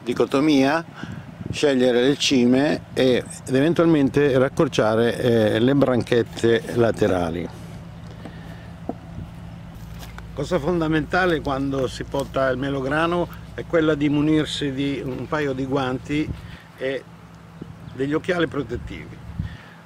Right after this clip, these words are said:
perché come sapete tutti il, il melograno, eh, ha delle spine che sono molto insidiose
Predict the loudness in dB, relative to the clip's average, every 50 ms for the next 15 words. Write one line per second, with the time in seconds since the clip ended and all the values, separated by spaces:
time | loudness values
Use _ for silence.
0 | -20 -14 -10 -8 -6 -4 -4 -4 -4 -4 -4 -4 -4 -6 -8 -8 -8 -2 0 0
1 | 0 0 0 -2 -4 -4 -6 -4 -2 -2 -2 -4 -4 -6 -6 -4 -4 -2 -2 0
2 | 0 0 0 -2 -4 -6 -6 -6 -6 -4 -2 -2 0 0 2 2 0 0 0 0
3 | 0 2 2 0 -2 -4 -4 -4 -2 -2 -2 0 0 -2 -2 -4 -6 -10 -12 -14
4 | -14 -14 -14 -14 -16 -16 -10 -6 -4 -2 -2 -4 -4 -6 -4 -4 -4 -4 -4 -6
5 | -6 -8 -6 -4 -2 0 0 0 0 -2 -4 -8 -16 -18 -16 -16 -16 -16 -18 -18
6 | -16 -14 -14 -12 -10 -10 -8 -8 -8 -6 -6 -4 -2 -2 -2 -2 -2 -4 -4 -8
7 | -10 -10 -8 -8 -8 -8 -8 -8 -8 -10 -12 -14